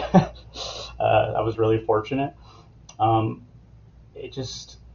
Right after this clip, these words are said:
it just felt like the right fit, you know? I can't imagine, I mean, there are some other arcades in Miami, and there's a pinball museum in West Palm, but this was just, like, the one bar that I think it would, like, have looked and played great in,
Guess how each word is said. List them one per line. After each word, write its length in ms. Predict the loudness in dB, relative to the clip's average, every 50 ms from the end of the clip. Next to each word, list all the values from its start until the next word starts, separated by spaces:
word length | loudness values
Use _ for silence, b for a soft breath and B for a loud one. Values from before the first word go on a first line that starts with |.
| -8
it 100 | -6 -4
just 260 | -2 -2 -2 -2 2 8
felt 220 | 10 10 10 10
like 120 | 8 6
the 80 | 4 4
right 220 | 4 4 4 2 0
fit, 240 | 0 0 0 0 -4
you 140 | -6 -4 -2
know? 260 | 0 0 0 0 -2 -8 -18 -20 -12 -6 -4
I 60 | -2 0
can't 200 | 2 4 4 8
imagine, 640 | 8 8 8 6 4 2 2 2 2 0 0 0 0
I 60 | 2
mean, 140 | 4 6 8
there 120 | 8 6
are 60 | 6
some 200 | 4 2 4 6
other 140 | 6 6 8
arcades 920 | 6 4 4 4 4 6 6 8 8 6 4 2 -4 -12 -14 -16 -16 -16 -10 -4
in 80 | 0 4
Miami, 640 | 4 4 4 4 4 2 2 2 2 2 2 2 2
and 260 | 2 2 0 0 -2 -4
there's 180 | -8 -12 -12
a 40 | -12
pinball 360 | -6 -4 0 2 4 4 6 6
museum 380 | 4 0 0 0 0 0 0 0
in 220 | -2 -2 -4 -6 -12 -20 -20 -12 -4
West 240 | 0 0 0 0 -2
Palm, 260 | 0 0 2 2 2
but 280 | 2 2 2 2 -2 -8 -20 -20 -20 -18 -10 -8
this 160 | -8 -6 -4
was 140 | -4 -4 -2
just, 260 | -2 -4 -4 -2 -2
like, 180 | -2 -2 -2 0
the 80 | 2 2
one 420 | 2 2 4 2 2 2 0 0
bar 420 | 2 4 6 6 6 6 4 2 0
that 240 | -2 -4 -4 -6 -6
I 100 | -8 -10
think 320 | -10 -12 -14 -14 -14 -16 -16 -10 -6
it 120 | -4 -4
would, 200 | -4 -4 -6 -6
like, 240 | -8 -10 -10 -10 -10
have 280 | -10 -8 -6 -6 -6 -6
looked 380 | -2 2 2 2 0 -2 -12 -16
and 160 | -14 -14 -12
played 320 | -6 -4 -4 -4 -4 -8
great 320 | -8 -4 -2 -2 -2 -4 -6
in, 280 | -10 -12 -12 -12 -12